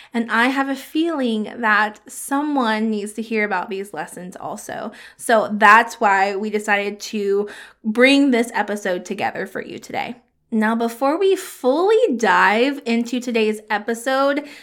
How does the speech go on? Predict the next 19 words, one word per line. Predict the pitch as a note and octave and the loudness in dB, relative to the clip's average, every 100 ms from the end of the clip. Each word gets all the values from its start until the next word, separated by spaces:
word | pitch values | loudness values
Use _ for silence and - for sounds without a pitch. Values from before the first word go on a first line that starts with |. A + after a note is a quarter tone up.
| - | -18
since | - C#4+ E4+ G#4 A#4+ | -6 -2 0 2 6
we | A4+ | 6
are | D#4+ D4+ | 4 -2
celebrating | - - A#3+ G#3 A#3 B3 B3+ C4+ C4+ C4 | -4 -4 0 2 2 2 2 4 2 2
the | G#3+ | 0
rebrand | G#3 G#3 A#3 B3 C4 B3+ B3+ C4 B3+ - | -2 -4 -2 0 2 4 4 4 2 -2
and | F#3+ G3 F#3 | -8 -8 -2
one | A#3 B3+ | 0 2
year | C4 | 2
anniversary | C4 B3+ A#3 A3+ A3+ A#3 A3 | 0 -2 0 0 0 -2 -2
of | G#3 | -2
this | F#3+ F#3+ | -6 -8
podcast, | - G3 G3 C4+ E4 F#4+ F#4 - - - - | -2 -2 2 4 4 4 -4 -16 -20 -16 -6
we're | B3 F4+ G#4+ | -2 2 0
doing | - A#3+ A#3 | 0 0 0
something | A#3+ A#3 A#3+ - A#3+ A#3 A#3 - - | -2 -4 -4 -4 -2 -2 -4 -10 -2
extra | G3+ G#3 - - A#3 A#3 | -2 -2 -12 -2 0 0
special. | A#3 - C#3+ - - - - _ _ - | -4 -8 -8 -8 -14 -16 -20 _ _ -2
I'm | A3 A3+ C#4+ F4 | 0 0 -2 -4